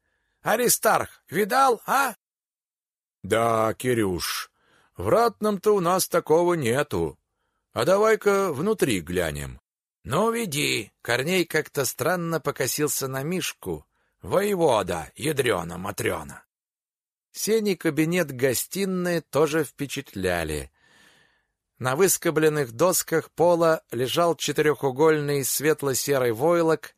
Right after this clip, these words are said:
с красными узорами. Ковер был бы уместнее, но ковра не нашлось. Проконопаченные мхом бревна стен закрыли плотно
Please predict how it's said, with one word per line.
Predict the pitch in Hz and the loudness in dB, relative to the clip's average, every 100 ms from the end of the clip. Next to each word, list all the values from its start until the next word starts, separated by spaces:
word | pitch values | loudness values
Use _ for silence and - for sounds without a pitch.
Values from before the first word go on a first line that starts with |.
| _ | _
с | - | -18
красными | - 143 151 - 147 143 147 _ | -4 -2 0 -2 -4 -4 -6 _
узорами. | 143 104 104 107 101 92 87 80 _ _ _ _ - | -8 -4 0 2 0 -2 -6 -10 _ _ _ _ -2
Ковер | 160 208 196 | 0 2 0
был | 165 185 165 | 2 0 2
бы | 170 180 - | 0 -2 -4
уместнее, | 165 190 202 - - 113 98 95 | -4 -2 -2 -4 -6 -4 -4 -2
но | 147 | -4
ковра | 175 160 156 160 | -2 -2 0 -4
не | 139 | -4
нашлось. | 131 - 127 120 - - - _ _ - | -8 -10 -10 -10 -10 -12 -18 _ _ -2
Проконопаченные | 156 - 156 160 - 175 - 160 151 139 | -2 0 0 0 2 0 0 -2 0 -2
мхом | 131 - 165 151 120 | -4 -2 0 0 0
бревна | 123 147 151 135 127 | 0 2 2 0 -6
стен | - 170 180 151 _ _ _ _ | -2 0 0 -4 _ _ _ _
закрыли | 104 139 143 220 202 | -4 -4 2 2 4
плотно | 196 160 180 175 170 165 | 0 2 0 0 0 -2